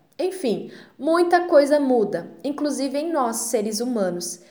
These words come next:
E com você não será diferente. Mas e aí?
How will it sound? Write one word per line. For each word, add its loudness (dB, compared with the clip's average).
E -4
com 2
você 4
não 2
será 2
diferente. -4
Mas -2
e 2
aí? 2